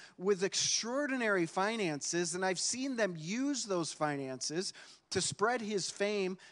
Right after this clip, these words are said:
to multiply churches, to plant churches, to strengthen the church and communities, and to do extraordinary things around the world.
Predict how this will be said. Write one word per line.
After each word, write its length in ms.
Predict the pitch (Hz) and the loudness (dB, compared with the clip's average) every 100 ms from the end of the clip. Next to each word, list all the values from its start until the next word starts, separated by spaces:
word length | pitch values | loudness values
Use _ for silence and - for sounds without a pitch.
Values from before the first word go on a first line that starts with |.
| - | -6
to 100 | 185 | 0
multiply 800 | 185 202 233 226 202 190 180 175 | 4 4 4 -2 0 4 6 4
churches, 720 | - 180 165 151 165 170 185 | 0 0 0 0 -2 0 -2
to 120 | - | -6
plant 480 | 185 - 202 240 247 | -8 -2 0 0 -2
churches, 680 | - 180 147 139 - 156 165 | -2 -2 -2 -2 -4 -4 -4
to 120 | - | -6
strengthen 560 | 170 - 196 233 - 262 | -6 -2 -2 -2 -4 -4
the 100 | 226 | -4
church 360 | - 175 165 170 | -2 -2 -2 -4
and 120 | 156 | -6
communities, 800 | 160 151 135 131 - 156 180 - - - - - | -6 -6 -4 -6 -6 -6 -6 -8 -12 -18 -10 -4
and 180 | 202 | -4
to 120 | - 202 | -2 -4
do 260 | 160 240 | -2 -2
extraordinary 800 | 247 - - 220 240 240 247 240 | -2 -2 -2 0 0 0 -4 -4
things 340 | - 233 226 | -2 -4 -2
around 300 | 226 226 233 | -2 0 2
the 60 | 220 | 0
world. 600 | 220 269 269 156 117 110 | -2 -2 -2 -2 -2 -6